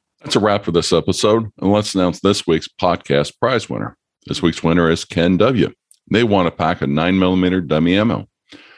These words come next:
Ken, keep your eyes open for an email from concealed carry dot com. Next week's prize giveaway is a Draw Like a Pro course. Remember, entries do not carry over from week to week, so visit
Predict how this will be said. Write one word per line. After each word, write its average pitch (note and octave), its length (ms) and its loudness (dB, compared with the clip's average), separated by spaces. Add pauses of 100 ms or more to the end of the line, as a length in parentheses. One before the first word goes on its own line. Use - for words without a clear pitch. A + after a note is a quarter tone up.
(140)
Ken, E2 360 -2
keep - 260 -4
your D2+ 160 2
eyes E2 220 0
open F2+ 360 0
for - 160 -4
an E2 60 2
email F2 480 2
from C2+ 160 -6
concealed C#2+ 420 -4
carry C#2 280 0
dot C2+ 260 -2
com. D2+ 320 -2 (640)
Next G2 220 -2
week's G2 160 2
prize G#2+ 280 0
giveaway D#2 440 2 (920)
is D#2 160 0
a D2+ 80 0
Draw F2 280 2
Like G#2 160 2
a G#2 80 0
Pro A2+ 240 0
course. - 420 -4 (960)
Remember, D2 560 -2
entries D#2+ 340 0
do F#2+ 160 0
not F#2+ 180 0
carry G2 280 0
over G2 120 0
from F#2+ 180 -2
week F#2 160 2
to F2 80 -2
week, F#2+ 200 2
so - 140 -6
visit G2 340 -2